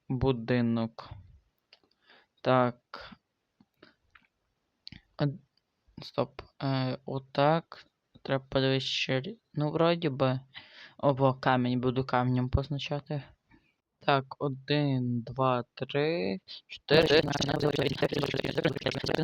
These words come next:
Так, швиденько порахували. Так, тепер треба знов так, стоп, а хоча на око може, а хоч,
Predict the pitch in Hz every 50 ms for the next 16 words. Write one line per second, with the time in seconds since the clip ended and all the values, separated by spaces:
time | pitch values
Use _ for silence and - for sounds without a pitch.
0 | 120 110 - - _ _ _ _ _ _ _ - 165 160 156 - - - - 208
1 | 277 277 254 196 180 180 190 220 - 185 165 - 185 185 175 185 175 - - -
2 | 147 151 160 160 156 160 165 165 165 - - - 165 - _ _ _ _ _ _
3 | _ _ _ _ - - 143 139 135 135 - - - - _ - 180 185 185 175
4 | - - - 147 151 151 - - - - 131 135 - - - 131 127 - 131 127
5 | 127 135 135 135 127 120 - - - - 123 123 - - - - 139 135 - -
6 | - - - 143 135 - 156 165 180 180 170 - - - - _ _ _ - -
7 | - - - - - 143 143 139 135 147 175 196 202 202 - 190 180 170 160 151
8 | 147 147 147 135 135 - - _ _ - 151 - - 151 139